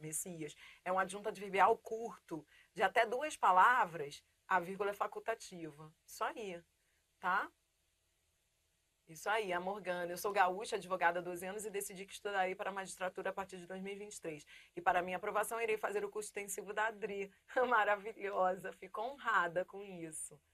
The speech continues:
Tudo bem? E, e honrada com a confiança. Porque quando você aprende o português do zero, você aprende e ponto. O que não dá é pra ir pra aquelas aulas mais pesadas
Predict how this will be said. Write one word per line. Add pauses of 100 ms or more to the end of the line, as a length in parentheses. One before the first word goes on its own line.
(180)
Tudo
bem? (400)
E,
e
honrada
com
a
confiança. (380)
Porque (280)
quando
você
aprende
o
português (520)
do
zero, (720)
você
aprende (380)
e
ponto. (400)
O
que
não
dá (180)
é
pra
ir
pra
aquelas
aulas
mais
pesadas